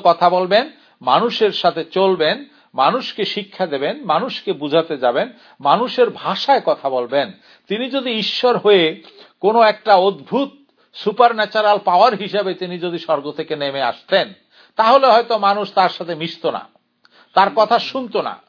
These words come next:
তার, আহ, কাছে যেত না, কারণ তার ভাষা বুঝতো না, ইত্যাদি নানা রকম কারণ হতে পারে।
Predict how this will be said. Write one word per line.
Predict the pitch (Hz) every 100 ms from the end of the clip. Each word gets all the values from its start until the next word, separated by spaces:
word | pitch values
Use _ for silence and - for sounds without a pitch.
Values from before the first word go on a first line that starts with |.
| _ _ _ _ -
তার, | 202 226 226 _ _ _ -
আহ, | 156 165 156 190
কাছে | 208 254
যেত | 226 175 233 262
না, | 220 92 - _ _ _ _ _ _ -
কারণ | 196 220 214 185 170 _ _ _ _
তার | 170 170
ভাষা | 123 190 214 262 247 233
বুঝতো | 196 226 - 233
না, | 170 104 - _ -
ইত্যাদি | 220 - 254 240
নানা | 220 202 226
রকম | 247 - 208
কারণ | 190 175 170 143
হতে | 156 165
পারে। | 156 139